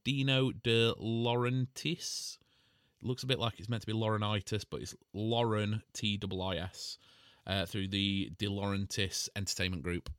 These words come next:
Um, it was produced and distributed by Orion Pictures. Um, Orion, I believe, went out of business for a while and made a comeback quite recently. Uh, I think somebody else bought them out.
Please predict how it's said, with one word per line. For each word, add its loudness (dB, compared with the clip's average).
Um, 0
it -2
was -2
produced -2
and 0
distributed -2
by 0
Orion 0
Pictures. -6
Um, -6
Orion, -6
I -8
believe, -2
went -2
out -2
of -10
business -2
for -6
a 0
while -2
and -2
made -4
a -12
comeback -2
quite -2
recently. -4
Uh, -2
I -2
think -4
somebody -2
else -4
bought -4
them -6
out. -2